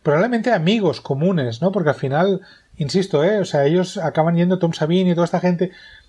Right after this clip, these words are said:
a, a Trejo, a toda esta gente de serie B que les mola, no, no por otra razón, sino porque les, les, les gusta lo que hacen,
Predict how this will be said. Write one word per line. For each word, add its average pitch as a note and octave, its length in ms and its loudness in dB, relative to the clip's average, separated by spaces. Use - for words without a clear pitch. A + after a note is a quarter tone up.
a, C#3 480 0
a C3 60 -2
Trejo, F3+ 480 -2
a D#3 120 2
toda F#3 200 0
esta G3 160 -4
gente F#3 260 0
de F3+ 100 2
serie E3 340 0
B G3 300 2
que F#3 100 2
les C3+ 160 2
mola, F#3 400 0
no, E3 200 0
no D#3+ 180 0
por A#3+ 160 0
otra F3+ 140 0
razón, G#3+ 220 0
sino F#3 200 0
porque C#3+ 180 2
les, C3+ 120 2
les, C3 400 -6
les B2+ 140 -8
gusta G3 240 0
lo D3+ 100 2
que C#3+ 60 0
hacen, G3 340 0